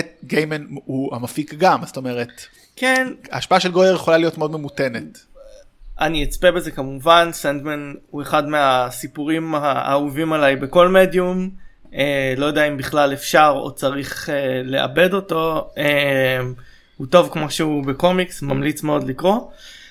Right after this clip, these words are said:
Speaker 2: אה, נחיה ונראה, נראה שזה יגיע למסך ולא יבטלו את זה, נראה שזה, מה יגידו, נחיה ונראה.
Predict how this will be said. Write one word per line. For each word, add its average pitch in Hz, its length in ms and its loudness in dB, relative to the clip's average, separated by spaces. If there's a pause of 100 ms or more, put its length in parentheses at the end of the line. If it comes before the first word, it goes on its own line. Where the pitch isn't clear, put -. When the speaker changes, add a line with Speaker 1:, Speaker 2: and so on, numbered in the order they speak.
(260)
Speaker 2:
אה, 165 600 6 (1200)
נחיה 196 260 0
ונראה, 392 260 2 (200)
נראה 185 220 6
שזה 175 220 -2
יגיע 147 260 4
למסך 202 680 4
ולא 135 160 0
יבטלו 131 420 0
את 196 100 -2
זה, 180 340 4
נראה 131 240 -2
שזה, 127 640 -4
מה 127 180 -4
יגידו, 170 480 -8 (1200)
נחיה 127 260 -6
ונראה. 113 280 -8